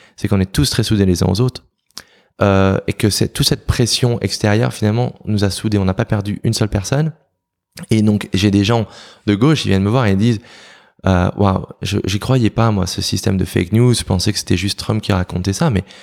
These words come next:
comment ils peuvent raconter ça sur notre société ? C'est complètement faux. » Je dis, Bah, exactement.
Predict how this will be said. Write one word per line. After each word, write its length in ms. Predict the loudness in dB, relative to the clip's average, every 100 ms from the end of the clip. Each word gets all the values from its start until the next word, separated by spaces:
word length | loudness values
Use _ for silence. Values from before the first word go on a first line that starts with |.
| -20 _
comment 180 | 0 0
ils 60 | 0
peuvent 160 | 0
raconter 340 | 0 0 0 0
ça 140 | 0
sur 120 | 0 0
notre 180 | 0
société ? 420 | 0 0 0 2 0
C'est 140 | 0
complètement 400 | -2 -2 0 -4
faux. » 200 | -2 -2
Je 60 | -2
dis, 100 | -6
Bah, 180 | -8 -10 -14 -20 _ -20 _ _
exactement. 520 | -2 -2 -2 -6 -6